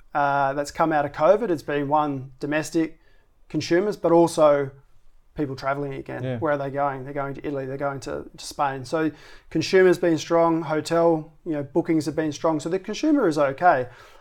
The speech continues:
Speaker 1: What I would caution is people look at the U K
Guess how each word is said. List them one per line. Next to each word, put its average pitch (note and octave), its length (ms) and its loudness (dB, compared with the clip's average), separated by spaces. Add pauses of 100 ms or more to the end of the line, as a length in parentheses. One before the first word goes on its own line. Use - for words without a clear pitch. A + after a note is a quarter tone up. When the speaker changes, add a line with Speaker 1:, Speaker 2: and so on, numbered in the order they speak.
(260)
Speaker 1:
What F3 120 8
I E3+ 60 12
would D3+ 140 2
caution F#3 460 6
is C#3+ 160 -4
people D#3 300 0
look D3 180 0
at C3+ 360 -6
the D#3+ 80 -8
U C#3+ 160 -4
K E3 520 4